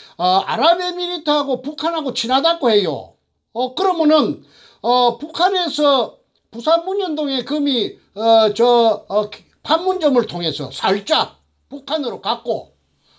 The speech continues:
북한에서, 어, 비행기로 실어가지고 아-, 아랍에미리트로 가가-, 가갖고 세탁을 해갖고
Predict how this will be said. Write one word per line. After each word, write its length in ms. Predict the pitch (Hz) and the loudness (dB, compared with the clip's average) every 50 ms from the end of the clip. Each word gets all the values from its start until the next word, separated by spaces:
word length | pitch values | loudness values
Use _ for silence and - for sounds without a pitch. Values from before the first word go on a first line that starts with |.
| _ _ | _ _
북한에서, 920 | - 311 339 - - 330 349 339 330 302 214 - 285 277 277 262 - - _ _ _ _ - | -12 -12 -8 0 2 2 2 2 -2 -4 -4 -2 -2 -2 -2 -2 -6 -12 _ _ _ _ -10
어, 240 | 190 220 226 - | -6 -6 -6 -6
비행기로 500 | - 202 233 269 285 285 285 311 285 269 | -4 -2 -2 0 0 -2 -2 -2 -2 -2
실어가지고 640 | 233 - 294 277 285 220 240 233 226 240 240 247 254 | -2 -2 -2 -2 0 2 2 0 0 -2 -2 -2 -2
아-, 360 | - 175 196 208 220 226 196 - | 0 0 0 -2 -2 -6 -10 -8
아랍에미리트로 1080 | - 196 220 247 254 226 - - 208 208 233 247 233 254 254 - - 226 226 226 220 | -6 -4 -2 -2 -2 -4 -4 -4 -4 -4 -4 -6 -6 -6 -8 -6 -6 -2 -2 -2 0
가가-, 440 | 220 180 202 220 240 285 277 254 - | 0 -2 -2 0 0 0 -2 -2 -4
가갖고 400 | - 170 180 208 262 262 262 233 | -6 -6 -4 -4 -4 -6 -6 -10
세탁을 480 | - - 190 208 - 233 285 277 285 226 | -12 -12 -16 -14 -12 -10 -8 -8 -8 -8
해갖고 560 | 185 180 208 247 240 - 185 135 104 - | -8 -8 -10 -10 -10 -10 -10 -10 -10 -14